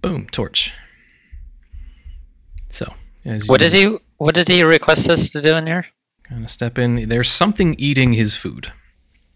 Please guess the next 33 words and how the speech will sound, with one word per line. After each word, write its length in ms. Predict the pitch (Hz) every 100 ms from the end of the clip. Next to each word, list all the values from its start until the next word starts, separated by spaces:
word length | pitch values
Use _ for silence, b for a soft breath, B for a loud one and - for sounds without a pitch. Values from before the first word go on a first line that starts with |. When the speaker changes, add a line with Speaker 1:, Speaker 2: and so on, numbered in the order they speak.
| _ _
Speaker 1:
Basically, 400 | 98 92 - 110
he's, 180 | 110 104
Speaker 2:
Oh, 40 |
Speaker 1:
he's 140 | 110 135
Speaker 2:
okay. 60 |
Speaker 1:
using, 180 | 175 165
this 160 | 151 -
is 80 | 151
kinda 200 | 147 131
like 140 | 123 127
his, 280 | 117 107 113
his, 340 | 107 107 101
like, 220 | 104 95 104
root 320 | 110 113 110
and 260 | 104 98 101
grain 300 | 104 104 104
storage 560 | - 98 98 95 - 101
area, 440 | 95 92 90 95 b b b b b b b b b _ - -
and 640 | 104 95 95 95 95 - - _ _ _ - - _ - - - - _ _ - - - - - -
something's 680 | - - - 175 151 131 113
gnawing 320 | 110 107 101
on 140 | 98
his 120 | 92
stuff. 340 | - - - - -
Which, 180 | 113
as 160 | 117 110
you 80 | 110
guys 340 | 104 104 -
take 240 | - 107 107
a 40 |
step 280 | - 98 -
in, 300 | 98 92 95 _ _ _ _ _ _ _ _ -
I'll, 240 | 101 95